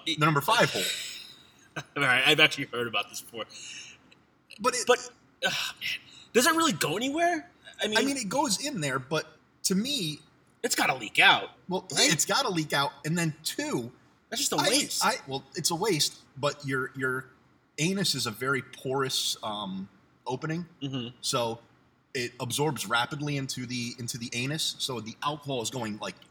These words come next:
Speaker 2: right into your bloodstream.
Speaker 1: Right.
Speaker 2: So that, and you don't have, like, you know,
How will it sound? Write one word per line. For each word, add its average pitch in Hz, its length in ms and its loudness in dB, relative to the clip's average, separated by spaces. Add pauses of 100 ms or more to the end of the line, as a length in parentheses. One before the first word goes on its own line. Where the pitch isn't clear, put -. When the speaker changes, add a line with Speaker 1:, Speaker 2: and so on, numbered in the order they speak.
Speaker 2:
right 127 140 0
into 123 120 -6
your 113 120 -4
bloodstream. 107 500 -4 (180)
Speaker 1:
Right. 113 280 -2 (320)
Speaker 2:
So 98 340 -6 (920)
that, 165 180 2
and 135 80 0
you 135 40 0
don't 127 160 -2
have, 113 220 -4
like, 101 220 -8
you 104 60 -6
know, 90 140 -8